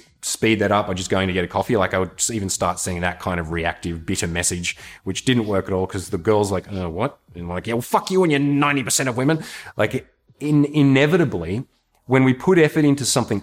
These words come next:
over and over again, it doesn't matter that the effort didn't take much skill. Okay, I had to do that. It's my time. It's my life. It's my focus. It's my hopes. It's my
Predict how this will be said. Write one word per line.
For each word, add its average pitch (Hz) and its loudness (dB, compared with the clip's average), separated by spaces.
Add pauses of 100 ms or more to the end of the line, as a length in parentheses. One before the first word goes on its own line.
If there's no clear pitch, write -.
over 143 4
and 117 -4
over 113 2
again, 101 2
it 101 0
doesn't 156 2
matter 127 2
that 104 -6
the 104 2
effort 104 -4
didn't 104 -4
take - -4
much 95 -8 (400)
skill. 123 0 (100)
Okay, 101 -4
I - 0
had 110 -2
to 92 -10
do 101 -2
that. 98 0 (220)
It's 175 -2
my 170 2
time. 104 0
It's 165 -2
my 156 4
life. 110 0
It's 156 -2
my 135 2
focus. - -2
It's - -2
my 123 2
hopes. - 0
It's - -6
my 117 2